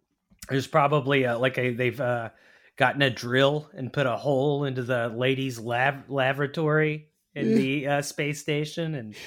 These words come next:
Speaker 2: They're
Speaker 1: they're, like
Speaker 2: peeking through the, like,
Speaker 1: Yeah.
Speaker 2: vacuum hole that <laughs> suctions all the poop out.
Speaker 1: Yeah, but they got the,
Speaker 2: Oh,
Speaker 1: the
Speaker 2: yeah.
Speaker 1: glass, uh, helmet on, so
Speaker 2: Yeah.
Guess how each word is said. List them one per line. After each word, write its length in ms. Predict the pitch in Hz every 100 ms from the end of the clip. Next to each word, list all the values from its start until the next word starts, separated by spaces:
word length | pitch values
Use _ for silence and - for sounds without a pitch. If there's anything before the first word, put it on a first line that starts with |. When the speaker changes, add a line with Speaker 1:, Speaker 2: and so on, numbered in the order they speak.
| -
Speaker 2:
They're 100 | 233
Speaker 1:
they're, 0 |
like 140 | - -
Speaker 2:
peeking 500 | 175 156 135 156 131
through 340 | 131 131 135
the, 120 | 135
like, 180 | 123 123
Speaker 1:
Yeah. 120 | 117
Speaker 2:
vacuum 680 | 92 120 123 123 139 139 139
hole 440 | 123 131 131 139
that 140 | 131 127
<laughs> 20 |
suctions 800 | - - - 147 135 147 127 117
all 120 | 123
the 120 | 123
poop 340 | - 110 120 131
out. 320 | 123 135 - _ -
Speaker 1:
Yeah, 320 | 147 131 131
but 200 | 151 139 139
they 80 |
got 260 | 139 180 147
the, 140 | 147
Speaker 2:
Oh, 40 | 127
Speaker 1:
the 60 |
Speaker 2:
yeah. 460 | 160 156 127 120 110 113
Speaker 1:
glass, 500 | 160 156 151 - - - 147
uh, 240 | 143 123
helmet 500 | 123 175 151 123 - _
on, 360 | 131 123 123 120
so 360 | - 120 110 262
Speaker 2:
Yeah. 380 | 123 104 80